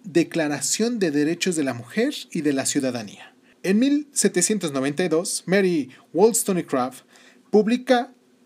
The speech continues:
Reivindicación de los Derechos de la Mujer. En mil ochocientos cuarenta y ocho, y hay que poner mucha atención en estas fechas, porque no es un movimiento reciente, aunque en muchos medios así lo estén marcando,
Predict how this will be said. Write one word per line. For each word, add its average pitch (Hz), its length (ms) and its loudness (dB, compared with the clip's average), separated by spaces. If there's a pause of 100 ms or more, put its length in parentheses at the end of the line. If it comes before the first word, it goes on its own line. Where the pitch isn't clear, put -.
(260)
Reivindicación 180 920 0
de 180 100 2
los 143 160 2
Derechos 143 420 0
de 135 100 0
la 113 100 -4
Mujer. - 260 -18 (720)
En 160 240 -2
mil 294 320 2
ochocientos 185 760 -2
cuarenta 185 360 -2
y 143 100 4
ocho, 143 360 -4
y 190 120 -6
hay 202 60 -4
que 269 120 -2
poner 214 240 -2
mucha 185 260 -4
atención 143 380 -4
en 135 100 -2
estas 127 240 -8
fechas, 113 280 -10
porque - 280 -12
no 151 160 -4
es 160 140 -4
un 165 80 -4
movimiento 120 800 -6 (240)
reciente, 131 500 -4
aunque 107 500 -12 (320)
en 127 140 -6
muchos 139 400 -2
medios 127 640 -4 (140)
así - 240 -6
lo 127 100 0
estén 123 220 -6
marcando, 139 520 0